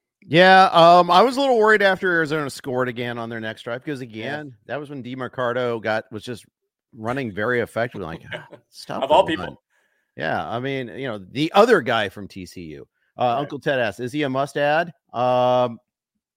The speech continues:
Speaker 1: he, he's a might add. I mean, he faced the Rams this upcoming week.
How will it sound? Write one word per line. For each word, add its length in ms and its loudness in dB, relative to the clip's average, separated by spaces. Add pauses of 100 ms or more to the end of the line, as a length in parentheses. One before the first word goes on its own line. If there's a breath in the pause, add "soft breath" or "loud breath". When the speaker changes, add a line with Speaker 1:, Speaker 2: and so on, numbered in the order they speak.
(140)
Speaker 1:
he, 360 -8
he's 200 -6
a 60 -2
might 340 -2
add. 320 -12
I 20 -12
mean, 160 -8
he 80 -8
faced 260 -8
the 80 -8
Rams 320 -6
this 140 -14
upcoming 460 -8
week. 260 -6